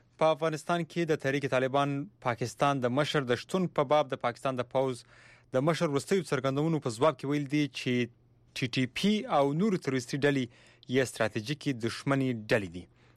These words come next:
افغان حکومت په خپله خاوره د پاکستاني طالبانو د یو مشر د اوسېدو په باب د پاکستان د پوځ د مشر څرګندونو په ځواب کې له جنرال رایل شریف سره غوښتنه کړې چې په خپل هیواد کې دي د هغو ډلو پر وړاندې پوځي اقدام وکړي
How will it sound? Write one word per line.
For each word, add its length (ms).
افغان 240
حکومت 260
په 80
خپله 240
خاوره 200
د 140
پاکستاني 400
طالبانو 380
د 100
یو 120
مشر 280
د 100
اوسېدو 380
په 100
باب 220
د 140
پاکستان 360
د 100
پوځ 220
د 80
مشر 180
څرګندونو 640
په 80
ځواب 260
کې 340
له 200
جنرال 360
رایل 180
شریف 300
سره 180
غوښتنه 380
کړې 240
چې 60
په 80
خپل 180
هیواد 240
کې 160
دي 80
د 100
هغو 260
ډلو 200
پر 100
وړاندې 380
پوځي 240
اقدام 260
وکړي 240